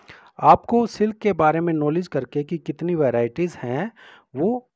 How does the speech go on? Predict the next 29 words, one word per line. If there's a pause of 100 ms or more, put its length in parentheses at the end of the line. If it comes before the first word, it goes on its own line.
(160)
लिस्ट
करना
है,
लिखना
है। (680)
Life
history
of
silk
moth। (460)
The
female
silk
moth
lays (120)
egg। (640)
जो
सिल्क
मोथ
होता
है, (680)
अ,
जो
फीमेल
है (340)
वो
एग
देती
है।